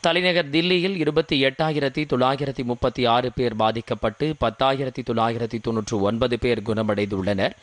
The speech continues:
எண்ணூற்று பனிரெண்டு பேர் உயிரிழந்துள்ளனர். ராஜஸ்தானில் பத்தாயிரத்தி ஐநூற்று தொன்னூற்று ஒன்பது பேர் பாதிக்கப்பட்டு ஏழாயிரத்தி எழுநூற்று ஐம்பத்தி நான்கு பேர் குணமடைந்துள்ளனர். இருநூற்று நாற்பது பேர் உயிரிழந்ததாக மத்திய சுகாதாரத்துறை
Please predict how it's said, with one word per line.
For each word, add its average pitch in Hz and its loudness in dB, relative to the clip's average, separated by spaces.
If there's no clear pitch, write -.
எண்ணூற்று 147 0
பனிரெண்டு 135 0
பேர் 120 2
உயிரிழந்துள்ளனர். 101 0
ராஜஸ்தானில் 165 -2
பத்தாயிரத்தி 139 0
ஐநூற்று 120 0
தொன்னூற்று 117 -2
ஒன்பது 123 0
பேர் 127 0
பாதிக்கப்பட்டு 117 -2
ஏழாயிரத்தி 117 0
எழுநூற்று 113 -2
ஐம்பத்தி 104 -4
நான்கு 123 -2
பேர் 123 -2
குணமடைந்துள்ளனர். 107 -2
இருநூற்று 196 2
நாற்பது 147 0
பேர் 151 2
உயிரிழந்ததாக 123 0
மத்திய 117 -2
சுகாதாரத்துறை 123 0